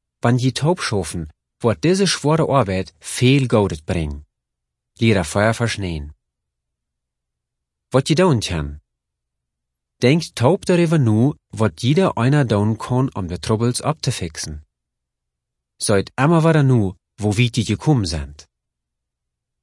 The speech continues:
Taub an den Trouble non gehen. Wann je taub schaffen,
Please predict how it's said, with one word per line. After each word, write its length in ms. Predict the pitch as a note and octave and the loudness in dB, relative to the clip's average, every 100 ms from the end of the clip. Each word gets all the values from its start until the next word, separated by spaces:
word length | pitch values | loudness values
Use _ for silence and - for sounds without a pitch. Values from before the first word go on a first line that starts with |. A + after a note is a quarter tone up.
| _ _ _ _ _ _ _ _ | _ _ _ _ _ _ _ _
Taub 340 | - C3+ E3+ | 0 2 2
an 160 | B2 A#2 | 0 2
den 140 | G#2 | 0
Trouble 300 | F2+ C3 B2 | 0 2 2
non 280 | G#2 A2+ A#2+ | 2 2 2
gehen. 360 | F#2+ D#2+ C#2+ C#2 _ _ _ _ _ _ _ _ _ _ _ _ _ _ | 0 -6 -8 -12 _ _ _ _ _ _ _ _ _ _ _ _ _ _
Wann 140 | G#2+ | 0
je 100 | G2+ | 0
taub 260 | G#2+ D3 G3 | 2 2 2
schaffen, 500 | - F#2+ E2 A2+ D#3+ | 0 -4 -2 -4 -4